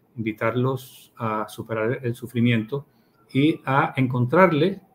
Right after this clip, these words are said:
un sentido a ese sufrimiento, de forma tal que esas experiencias negativas se puedan convertir en experiencias positivas que nos permitan crecer como personas. Estando secuestrado, leí una frase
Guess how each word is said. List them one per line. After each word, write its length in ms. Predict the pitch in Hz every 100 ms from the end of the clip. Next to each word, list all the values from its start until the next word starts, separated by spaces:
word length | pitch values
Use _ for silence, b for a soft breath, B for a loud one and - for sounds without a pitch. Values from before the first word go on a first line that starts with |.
| _ _
un 140 | 127 127
sentido 720 | 139 120 151 175 131 80 - _ _ _ -
a 60 | 117
ese 140 | 147
sufrimiento, 760 | 131 123 117 120 110 110 156 - _ _ _
de 80 | 110
forma 360 | 120 117 131
tal 300 | 131 135 143 -
que 380 | - 143 170 _ _ _ _ _
esas 320 | - 143 160 147
experiencias 440 | 143 127 127 139
negativas 640 | 120 110 - 160 147 -
se 120 | 117
puedan 260 | - 117 127
convertir 640 | 123 110 - - 180 180 - _ _ -
en 100 | 113
experiencias 420 | - 117 117 135
positivas 800 | - - 110 139 135 101 - -
que 60 | -
nos 120 | 110
permitan 340 | - 110 127 123
crecer 280 | 110 123
como 200 | 120 127 117
personas. 440 | - 113 101 - _ _ _ _ _ _ _ _ _ _
Estando 240 | - 143 160
secuestrado, 800 | 156 131 147 147 151 165 160 - _
leí 560 | 117 113 120 135 151 -
una 180 | 139 139
frase 480 | 135 151 131 160